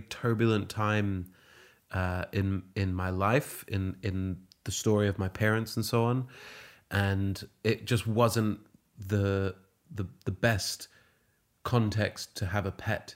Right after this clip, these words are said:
in. Um, I think that was quite short-lived. We were moving around a lot.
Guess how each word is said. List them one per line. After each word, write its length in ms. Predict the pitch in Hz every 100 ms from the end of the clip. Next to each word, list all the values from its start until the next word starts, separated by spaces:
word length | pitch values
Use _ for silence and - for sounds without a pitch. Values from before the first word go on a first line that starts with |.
| -
in. 340 | 98 90 85 - _ - _ -
Um, 460 | 92 90 90 85 -
I 80 | -
think 220 | 95 -
that 140 | 104 95
was 100 | 95
quite 260 | - 110
short-lived. 680 | - 120 107 - 107 107 -
We 140 | 101 98
were 80 | 95
moving 340 | 110 113 101
around 360 | 98 110 110 107
a 40 |
lot. 340 | 104 101 -